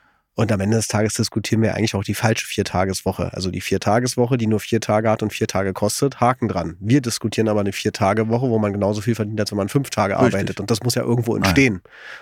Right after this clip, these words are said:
Speaker 1: Und es entsteht
Speaker 2: Nein,
Speaker 1: aktuell
Speaker 2: nein,
Speaker 1: einfach
Speaker 2: das ist
Speaker 1: gar nicht.
Speaker 2: also, und da muss man höllisch aufpassen, dass man, äh, sagen wir mal, nicht eine reine, äh, Klientel bedient als, äh, Partei, äh, weil man das, sein Klientel bedienen will,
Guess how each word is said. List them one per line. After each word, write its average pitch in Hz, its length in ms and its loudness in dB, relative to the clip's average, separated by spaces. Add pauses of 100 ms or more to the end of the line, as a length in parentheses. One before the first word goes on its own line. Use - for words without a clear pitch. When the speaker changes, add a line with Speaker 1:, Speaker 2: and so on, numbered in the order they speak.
(140)
Speaker 1:
Und 98 80 -2
es 95 60 -4
entsteht 95 280 0
Speaker 2:
Nein, 107 80 -2
Speaker 1:
aktuell 101 200 2
Speaker 2:
nein, 107 100 4
Speaker 1:
einfach 98 200 2
Speaker 2:
das - 40 -2
ist 107 40 0
Speaker 1:
gar 95 120 4
nicht. 95 80 4
Speaker 2:
also, 95 280 2
und 92 140 0
da 101 140 2
muss 107 180 0
man 95 180 2
höllisch - 300 0
aufpassen, - 640 -2
dass 92 240 0
man, 85 340 0 (360)
äh, - 160 -2
sagen 87 380 0
wir 92 100 0
mal, 87 240 0
nicht 90 180 -4
eine 85 160 -2
reine, 90 460 -2 (400)
äh, 67 540 -2
Klientel 104 600 0
bedient 101 460 0
als, - 460 -2 (460)
äh, - 60 -4 (680)
Partei, 92 520 2
äh, 101 60 -2 (600)
weil 92 240 2
man 95 280 0
das, - 280 -6
sein - 360 -2
Klientel 98 540 0
bedienen 95 400 0
will, 92 360 0